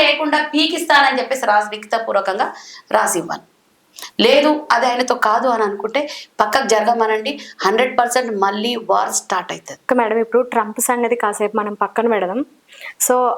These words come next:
Speaker 2: అసలు ఇప్పుడు మెయిన్ మ్యాటర్ వచ్చేసి మోదీ గారు, ఆయన అయితే ఎవరైతే ఉన్నారో చాలా మంది నెటిజన్స్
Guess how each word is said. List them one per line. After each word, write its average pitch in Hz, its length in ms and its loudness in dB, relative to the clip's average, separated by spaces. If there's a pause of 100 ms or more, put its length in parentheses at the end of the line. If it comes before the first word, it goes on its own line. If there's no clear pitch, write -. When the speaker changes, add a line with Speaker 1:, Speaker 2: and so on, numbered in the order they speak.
(100)
Speaker 2:
అసలు 254 240 0
ఇప్పుడు 247 220 0
మెయిన్ 277 240 2
మ్యాటర్ 240 300 0
వచ్చేసి 220 340 -2 (400)
మోదీ 233 300 2
గారు, 196 160 -4 (720)
ఆయన 254 200 0
అయితే 262 160 0 (120)
ఎవరైతే 285 340 0
ఉన్నారో 254 240 2 (160)
చాలా 269 240 2
మంది 330 160 2 (100)
నెటిజన్స్ 269 440 0